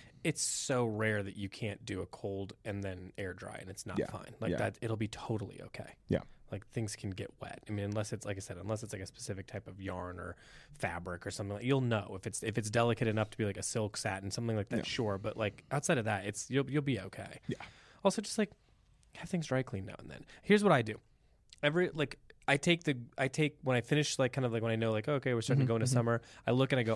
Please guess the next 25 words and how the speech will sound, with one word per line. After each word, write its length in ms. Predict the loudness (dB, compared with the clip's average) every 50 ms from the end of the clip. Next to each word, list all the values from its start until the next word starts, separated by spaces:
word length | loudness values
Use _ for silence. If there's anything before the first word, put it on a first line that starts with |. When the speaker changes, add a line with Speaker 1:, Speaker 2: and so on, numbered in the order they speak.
| 0
Speaker 1:
"Okay, 160 | 0 0 0 2
what 160 | 2 4 4
did 160 | 4 2 2
I 120 | 0 0 0
wear 220 | 0 0 0 0
the 100 | 0 2
most?" 540 | 2 4 4 4 4 2 -2 -6 -8 -12 -14 _ 0
You 80 | 2 4
know 40 |
what 40 | 6
I 0 | 6
mean? 160 | 6 6 6
What 100 | 6 4
of 80 | 4
these 160 | 4 2 2 4
jackets? 500 | 4 4 4 4 2 0 -2 -2 -4 -8 -12 -20 -12 -4 0
And 80 | 2 2
I 20 |
take 240 | 2 2 2 4 4
out 160 | 4 4 4
those 260 | 4 4 4 4 2
six 300 | 0 0 0 0 0 -2
or 40 | -2
seven 260 | 0 0 0 0 2
jackets, 500 | 2 2 2 2 2 -2 -4 -4 -6 -12